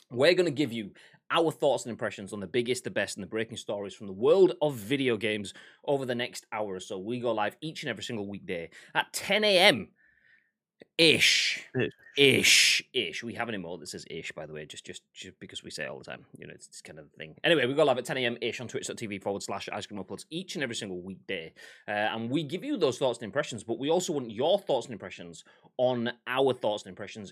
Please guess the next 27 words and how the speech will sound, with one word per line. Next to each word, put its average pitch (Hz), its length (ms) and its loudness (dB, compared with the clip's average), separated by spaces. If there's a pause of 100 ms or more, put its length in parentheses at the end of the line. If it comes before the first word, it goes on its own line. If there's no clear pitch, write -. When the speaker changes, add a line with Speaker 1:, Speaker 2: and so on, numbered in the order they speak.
Speaker 1:
in 95 140 -10
return. 82 600 -10
This 139 220 0
might 123 300 -2
be 147 80 -4
a 139 60 0
live 113 240 -2
stream, 107 220 -10
but 120 120 -6
we 131 60 -10
turn 147 340 -8
it - 120 -16
into 92 280 -14
a 87 40 -14
podcast, - 440 -8
a 95 40 -10
video 98 280 -6
for 104 80 -16
YouTube, 160 460 -10
and 120 100 -6
an 120 160 -8
audio 151 240 2
podcast 117 400 -10
on 101 80 -12
iTunes, 127 400 -6
Spotify, 107 340 -6
SoundCloud, 101 540 -8